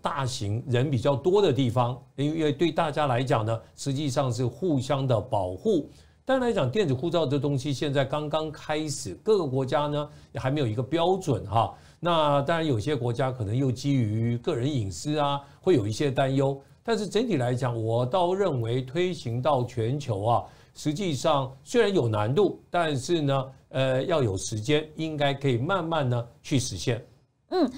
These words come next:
Speaker 2: 那戴维老师，目前为止呢，对于疫苗护照，大家讨论度极高的就是个人隐私会不会泄露，会不会存在一些不公平的问题。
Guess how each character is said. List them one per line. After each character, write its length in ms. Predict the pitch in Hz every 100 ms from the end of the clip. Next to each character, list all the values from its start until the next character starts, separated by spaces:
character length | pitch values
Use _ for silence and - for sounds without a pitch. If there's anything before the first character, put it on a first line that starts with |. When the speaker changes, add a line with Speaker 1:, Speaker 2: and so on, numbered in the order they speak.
| -
Speaker 2:
那 240 | - 349 311
戴 140 | 349
维 60 | 359
老 140 | 277
师， 140 | 233 320
目 100 | 370
前 180 | 320 285
为 100 | 269
止 120 | 247
呢， 100 | 226
对 160 | 262 277
于 80 |
疫 160 | 277 285
苗 140 | 226
护 160 | 247 285
照， 140 | 262
大 200 | 254 277
家 160 | 269 285
讨 220 | 285 208
论 140 | 247 269
度 120 | 269
极 240 | - 262
高 240 | 262 302 311
的 120 | 220
就 100 | 233
是 120 | 254
个 180 | 254 320
人 200 | 277 302
隐 160 | 247 220
私 180 | -
会 140 | 349 349
不 80 | 339
会 80 | 339
泄 200 | 370 339
露， 280 | 359 311
会 140 | 233 359
不 80 | 349
会 120 | 311
存 340 | - 269 269
在 180 | 359 320
一 80 | 311
些 160 | 349
不 140 | 349 349
公 180 | 359 370
平 200 | - 302
的 100 | 349
问 220 | 392 311
题。 300 | - 214